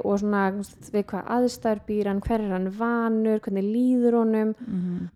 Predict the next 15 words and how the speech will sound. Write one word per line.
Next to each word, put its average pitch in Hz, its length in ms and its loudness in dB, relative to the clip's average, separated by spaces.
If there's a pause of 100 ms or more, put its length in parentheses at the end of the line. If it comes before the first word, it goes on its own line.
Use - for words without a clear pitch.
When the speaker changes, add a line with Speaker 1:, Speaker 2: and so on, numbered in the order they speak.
(200)
Speaker 1:
Eh, 202 140 0
af 202 140 0
því 220 80 0
að - 60 -16
þetta 254 380 -2 (160)
er, 226 100 0 (200)
þetta 214 240 0
er 220 60 0
allt 254 160 -6
aðstæður 262 320 2
sem 214 140 0
hafa 220 180 2
mótandi 220 420 2
áhrif. 202 480 -2
Speaker 2:
Mhm, 185 220 0